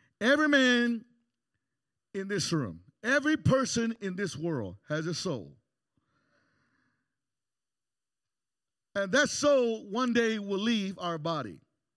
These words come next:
And whether we're gonna spend in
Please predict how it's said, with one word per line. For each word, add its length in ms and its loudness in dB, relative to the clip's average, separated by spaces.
And 240 -2
whether 260 0
we're 160 2
gonna 200 0
spend 560 2
in 320 -4